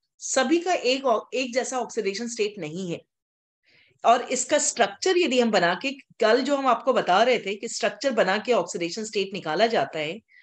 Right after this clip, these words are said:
that is a way to understand। Fraction का मतलब हो गया कि आपको थोड़ा सा structure के लिए aware होना होगा और बताना होगा कि क्या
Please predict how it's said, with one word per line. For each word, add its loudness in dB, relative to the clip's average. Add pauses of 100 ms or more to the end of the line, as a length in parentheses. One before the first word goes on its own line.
(300)
that 0
is -2
a 2
way 2 (140)
to 0
understand। -4 (640)
Fraction 0
का 0
मतलब 0
हो 8
गया 4
कि -8
आपको -4 (140)
थोड़ा 0
सा 0
structure 0
के 0
लिए 2
aware 2
होना -2
होगा -2 (1120)
और 4
बताना 2
होगा 2
कि -4
क्या 0